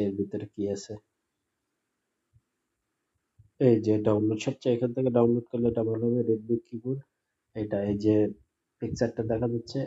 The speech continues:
এই যে Redmi keyboard, এটা original, এটা মোবাইলের জন্য খুবই ভালো একটি অ্যাপ। এই যে আপনার দুই দশমিক ছয় এমবি,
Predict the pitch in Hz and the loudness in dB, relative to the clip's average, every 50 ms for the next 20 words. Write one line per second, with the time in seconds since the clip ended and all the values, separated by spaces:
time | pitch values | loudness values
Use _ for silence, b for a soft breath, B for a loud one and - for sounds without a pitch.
0 | 120 - 110 104 101 107 101 101 101 107 107 113 117 113 117 113 - _ - 120 | -6 -10 -14 -14 -12 -10 -10 -8 -6 -6 -8 -8 -8 -8 -8 -8 -8 _ -4 -2
1 | 117 120 127 135 139 - b b b b b b b b _ _ - 135 139 131 | 0 2 0 0 0 -4 b b b b b b b b _ _ -2 2 6 6
2 | 127 120 113 107 120 117 120 123 120 117 117 113 - 113 110 107 113 113 110 110 | 6 6 4 4 4 4 6 6 6 4 4 2 2 0 0 2 2 4 4 4
3 | 110 110 110 107 117 120 120 120 117 117 - - 147 139 139 139 135 127 - - | 2 0 0 -2 -2 -2 -2 -2 -2 -4 -4 -4 -4 -2 0 0 0 0 -2 -2
4 | 110 110 110 110 107 107 _ - 110 107 110 113 113 - _ _ _ _ _ - | 0 0 2 2 0 0 _ -2 0 0 2 2 0 -2 _ _ _ _ _ -20
5 | - - _ _ - - - - - _ _ _ _ _ _ _ - 113 110 104 | -20 -20 _ _ -20 -20 -20 -20 -20 _ _ _ _ _ _ _ -4 0 0 0
6 | 104 110 110 110 107 104 104 104 110 107 107 104 104 104 104 104 101 98 101 _ | 2 4 4 4 4 2 2 2 2 4 4 4 2 2 0 0 0 -2 -6 _
7 | _ _ _ - - - _ _ _ _ _ _ _ _ _ - - - - _ | _ _ _ -20 -20 -20 _ _ _ _ _ _ _ _ _ -20 -18 -18 -18 _
8 | _ _ - - - - - _ _ - 117 123 120 117 117 113 113 117 117 117 | _ _ -20 -18 -18 -18 -18 _ _ -8 -2 2 4 4 6 6 4 4 2 2
9 | - - 123 120 120 123 123 123 - - - - - 113 110 110 110 117 120 120 | 0 0 0 2 2 2 0 0 -4 -8 -4 0 4 4 6 6 6 6 4 2
10 | - - 123 113 104 101 95 92 | 0 -2 -2 -2 -2 -2 -4 -6